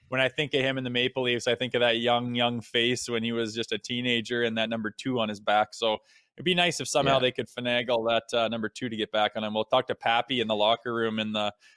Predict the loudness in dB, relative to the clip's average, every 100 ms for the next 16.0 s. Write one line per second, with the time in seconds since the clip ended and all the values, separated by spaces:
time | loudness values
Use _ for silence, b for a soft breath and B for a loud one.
0 | b 0 2 4 2 0 -2 -2 -2 -2
1 | -4 -4 -8 -6 -2 0 0 -4 _ _
2 | -10 -6 -4 -4 -4 -2 -2 0 0 0
3 | 0 -2 0 -2 _ 0 2 4 2 0
4 | -2 -2 -4 -6 -2 0 2 0 -6 _
5 | -14 -4 -4 -4 -6 -8 -8 -12 -8 -8
6 | -4 -6 -8 -18 -14 -16 _ _ -6 2
7 | 4 2 -2 _ -4 -2 2 2 2 0
8 | 0 2 0 2 4 4 2 -2 -2 -2
9 | -8 -6 -4 -4 -4 -2 -2 -6 -10 -6
10 | -4 -4 -6 -6 -6 -6 -6 -6 -2 -2
11 | -2 -6 -6 -6 -4 -4 -4 -8 -6 -2
12 | -2 0 -2 0 -2 -2 -2 -6 -4 -6
13 | -4 -4 -2 -2 2 2 0 -2 -2 -2
14 | -4 0 2 2 -2 -8 -6 -4 4 4
15 | 4 0 0 -2 -2 -2 0 2 2